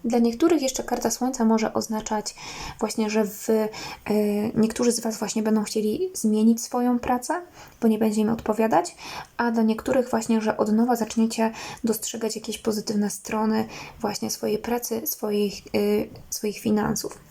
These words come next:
Więc na początku wchodzicie z taką energią nieciekawą, że nie jesteście zadowoleni. Później po dłuższym namyśleniu potem coś się zmienia i wchodzicie w energię słońca, więc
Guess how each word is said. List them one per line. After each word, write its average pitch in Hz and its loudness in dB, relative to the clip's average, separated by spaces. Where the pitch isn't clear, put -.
Więc 233 6
na 233 4
początku 233 2
wchodzicie 214 -2
z - -4
taką 220 0
energią 214 2
nieciekawą, 226 2
że 214 0
nie 208 4
jesteście 247 -4
zadowoleni. 233 2
Później 277 2
po 226 4
dłuższym 226 0
namyśleniu 220 2
potem 220 -2
coś - -2
się 208 -4
zmienia 285 2
i 226 0
wchodzicie 214 -2
w - -8
energię 208 2
słońca, 240 -2
więc 208 -2